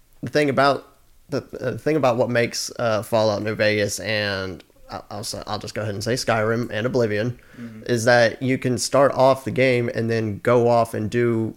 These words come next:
Speaker 1: your own thing without having to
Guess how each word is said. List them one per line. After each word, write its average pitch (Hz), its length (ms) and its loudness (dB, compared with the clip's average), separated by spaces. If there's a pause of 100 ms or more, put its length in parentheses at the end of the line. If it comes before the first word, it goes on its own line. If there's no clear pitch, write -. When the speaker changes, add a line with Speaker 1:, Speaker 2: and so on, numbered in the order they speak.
(200)
Speaker 1:
your 117 240 2
own 113 180 0
thing 117 520 0 (720)
without 123 360 4
having 117 280 2
to 104 220 -4